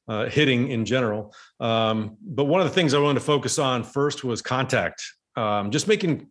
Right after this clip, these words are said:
the, the sheer ability to make contact with a baseball.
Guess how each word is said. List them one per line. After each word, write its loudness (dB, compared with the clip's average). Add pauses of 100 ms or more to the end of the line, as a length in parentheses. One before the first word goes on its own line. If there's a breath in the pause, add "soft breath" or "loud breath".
the, 0
the -2
sheer 2
ability 4
to -4
make -2
contact -2
with -4
a -2
baseball. -2